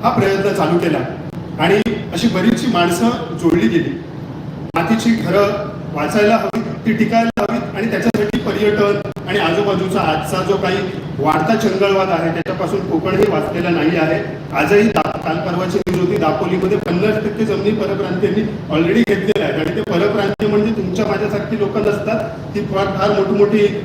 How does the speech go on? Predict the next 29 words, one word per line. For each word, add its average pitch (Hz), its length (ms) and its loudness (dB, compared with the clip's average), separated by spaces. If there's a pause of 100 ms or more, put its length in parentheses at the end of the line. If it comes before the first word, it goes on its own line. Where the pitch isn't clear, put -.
(100)
रिसॉर्ट्स 208 440 2
वगैरे 190 240 2
बांधतात 170 500 0
आणि 156 160 -2
कातळसाड्यातलं 175 840 -2 (340)
पाणी 170 200 2
बोरिंगमधून 175 640 2
उचलतात. 175 540 0 (280)
तिकडे 175 220 -2
बिचारा 180 300 2
आंबाच 180 440 2
कसा 185 220 -2
तरी 185 100 -2
हापूसचा 165 420 0
वाढत 160 300 0
असतो, 175 420 -2 (240)
त्या 180 340 4
तिथल्या 190 280 0
जमिनीतलं 190 460 2
पाणी 175 320 0
उचललं 170 280 0
जातं. 143 280 -2 (480)
ह्या 285 180 2
सगळ्या 285 280 2
गोष्टी 269 580 0 (180)
आजूबाजूला 240 500 4
घडतात, 190 680 0
घडत 214 180 0
असतात 165 300 -2